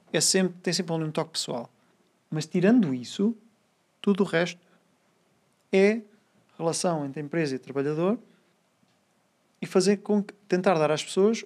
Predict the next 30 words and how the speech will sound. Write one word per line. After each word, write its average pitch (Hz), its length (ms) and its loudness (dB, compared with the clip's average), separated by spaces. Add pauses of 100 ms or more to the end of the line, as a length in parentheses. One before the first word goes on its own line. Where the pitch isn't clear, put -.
(120)
o 180 60 -4
maior 190 240 2
conforto 202 480 0
possível 208 560 2 (420)
e 165 80 -2
as 151 80 -2
melhores 170 300 -2
condições 151 480 -8
possíveis 196 560 0
naquilo 190 340 0
que 190 180 -4
é 180 200 0 (120)
esta 175 220 0
relação. 170 480 2 (1300)
Sendo 175 400 4
que 175 380 4 (1080)
pessoas 127 240 -2
mais 135 220 -2
felizes 233 420 2 (300)
têm 208 120 4
uma 208 140 6
produtividade 208 720 4 (180)
tipicamente 196 540 2
melhor, 208 380 6 (880)
desde 135 260 -2
o 127 40 0
momento 135 280 0
que, 170 280 -2
de - 160 -16
facto, - 380 -6